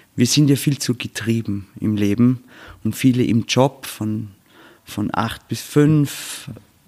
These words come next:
alles abarbeiten nach Listen, immer funktionieren. Und das ist aber das Schöne bei uns. Wir, wir können, wir müssen funktionieren, aber wir arbeiten mit Menschen. Und das heißt, jeder Tag ist nicht dasselbe,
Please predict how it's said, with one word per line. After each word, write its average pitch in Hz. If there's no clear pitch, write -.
alles 123
abarbeiten 117
nach 117
Listen, 123
immer 143
funktionieren. 131
Und 120
das 135
ist 165
aber 147
das 139
Schöne 147
bei 120
uns. 143
Wir, 113
wir 123
können, 139
wir 123
müssen 139
funktionieren, 127
aber 113
wir 85
arbeiten 117
mit 107
Menschen. 110
Und -
das 95
heißt, 113
jeder 127
Tag 113
ist -
nicht -
dasselbe, 135